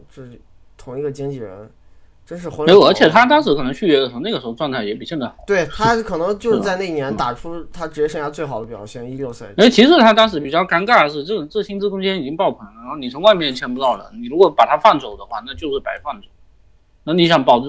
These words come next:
Speaker 2: 保持这个竞争力的话，那可能就是，呃，在帽上面把这些人尽量都给他去掉。
Speaker 1: 但你看他最近这两年的表现，他其实一六、一七打得还可以，刚签完合同，真是命中率也比现在高。就最近两年这攻防表现，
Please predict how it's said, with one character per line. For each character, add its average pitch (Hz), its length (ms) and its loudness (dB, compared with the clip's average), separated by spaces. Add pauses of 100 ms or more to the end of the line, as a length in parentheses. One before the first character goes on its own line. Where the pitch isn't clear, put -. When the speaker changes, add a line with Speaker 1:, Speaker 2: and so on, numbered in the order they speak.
(100)
Speaker 2:
保 123 160 0
持 147 140 -4
这 190 100 4
个 175 80 4
竞 165 180 -2
争 127 200 0
力 127 100 0
的 113 140 -6
话， 113 100 -6
那 120 140 -6
可 113 100 -8
能 110 160 -2
就 135 120 0
是， 104 240 -4 (380)
呃， - 80 -8 (240)
在 156 120 4
帽 156 200 8
上 127 160 4
面 110 260 2
把 101 140 0
这 123 140 0
些 127 80 0
人 104 140 -4
尽 131 120 -4
量 117 140 0
都 262 60 4
给 262 60 4
他 214 40 4
去 - 20 -2
掉。 165 60 -4
Speaker 1:
但 151 60 -6
你 - 40 -8
看 233 120 -2
他 226 120 4
最 240 180 -6
近 214 220 -6
这 175 100 -4
两 123 220 -4
年 123 160 -10
的 156 60 -12
表 110 200 -8
现， 113 300 -14
他 190 140 -8
其 220 200 -8
实 190 60 -4
一 214 120 -6
六、 214 180 -2
一 196 80 -10
七 190 160 -8
打 104 180 -6
得 113 60 -14
还 120 100 -12
可 127 220 -12
以， 131 80 -12
刚 113 180 -14
签 113 180 -18
完 92 120 -18
合 104 120 -20
同， 95 260 -20
真 160 140 -16
是 180 60 -16
命 165 140 -12
中 151 100 -8
率 147 100 -12
也 123 80 -14
比 127 100 -18
现 113 160 -18
在 104 100 -18
高。 85 280 -20 (380)
就 220 140 -12
最 233 160 -6
近 208 180 -4
两 127 200 -4
年 123 220 -10
这 156 120 -6
攻 151 180 -10
防 127 200 -10
表 104 180 -10
现， 110 200 -14